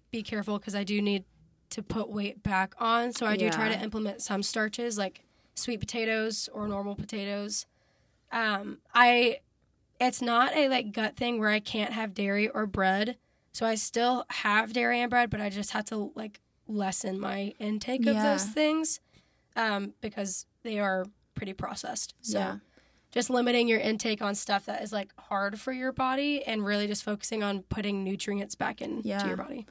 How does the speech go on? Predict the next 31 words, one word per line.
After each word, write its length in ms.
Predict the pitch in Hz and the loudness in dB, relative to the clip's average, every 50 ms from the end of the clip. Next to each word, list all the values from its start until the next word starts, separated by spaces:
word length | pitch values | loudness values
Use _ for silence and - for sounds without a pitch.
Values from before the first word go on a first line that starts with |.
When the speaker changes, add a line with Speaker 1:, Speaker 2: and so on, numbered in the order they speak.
| _ _ _ | _ _ _
Speaker 1:
So. 120 | - - | -2 0
Speaker 2:
I 40 | 247 | 4
definitely 320 | 254 294 320 - 330 311 294 | 4 4 4 4 4 4 4
think 180 | 285 262 214 | 4 2 2
it's 140 | 208 208 - | 0 -2 -2
a 60 | 208 | -2
balance 440 | 185 185 180 175 180 180 180 - - | 0 2 0 2 0 -2 -4 -6 -6
for 160 | - - 185 | -4 -4 -4
sure. 500 | 180 - - 185 175 175 175 180 180 190 | -4 -4 -4 -2 0 0 0 0 0 0
Speaker 1:
Mm-hmm. 260 | 208 214 214 202 196 190 - _ _ _ - _ - | 0 -2 -2 -4 -6 -8 -12 _ _ _ -20 _ -6
Speaker 2:
And 640 | 196 196 190 185 185 180 175 175 175 170 - - - _ _ - - - - - _ _ _ _ _ _ _ _ _ _ _ _ _ _ _ - | -2 -2 0 0 0 0 0 -2 -2 -4 -6 -8 -12 _ _ -20 -20 -20 -20 -20 _ _ _ _ _ _ _ _ _ _ _ _ _ _ _ -4
I 100 | 208 202 | -2 0
know, 280 | 196 196 196 190 196 202 | 0 0 0 0 0 -2
like 240 | 196 185 185 - - | -2 -4 -6 -6 -6
I 120 | - 190 180 | -8 -6 -4
said 260 | - - 190 185 180 | -4 -4 -4 -2 -2
earlier, 460 | 175 170 170 170 175 170 170 170 170 - | 0 0 0 2 2 2 0 0 -2 -2
I'm 160 | - 170 175 180 | -2 -4 -2 -4
still 280 | - - - 190 180 | -4 -2 0 0 2
learning 360 | 180 175 170 170 175 190 208 220 | 2 0 0 0 0 0 2 2
that. 260 | 226 240 254 254 - - | 4 2 2 0 0 -4
Speaker 1:
Yeah. 200 | 233 214 190 196 | -4 -4 -2 2
Speaker 2:
But 320 | 214 202 185 180 180 - - - - - - - _ _ _ _ _ _ _ _ _ _ _ _ _ _ _ _ _ _ _ _ | 2 4 4 2 0 -2 -10 -20 -20 -20 -20 -20 _ _ _ _ _ _ _ _ _ _ _ _ _ _ _ _ _ _ _ _
how 180 | - - 226 226 | -2 2 4 4
do 80 | 233 240 | 4 4
you 1000 | 240 233 226 220 214 208 208 208 208 202 208 202 202 208 208 214 226 - - _ _ _ | 4 2 2 2 2 2 0 0 0 0 -2 -2 -2 -2 -4 -6 -8 -10 -14 _ _ _
personally 640 | - - 208 190 185 - - 196 196 190 190 185 180 | -6 -4 -2 -2 -2 -4 -4 -4 -2 -2 -2 -2 -4
find 420 | - - 190 175 180 180 180 180 | -2 -2 0 0 0 0 0 2
balance 440 | 180 170 170 170 170 170 175 - - | 4 4 6 4 4 2 -2 -4 -4
in, 180 | 180 202 185 180 | -2 -2 0 0
like, 280 | 170 170 170 - - | -2 -2 -4 -6 -10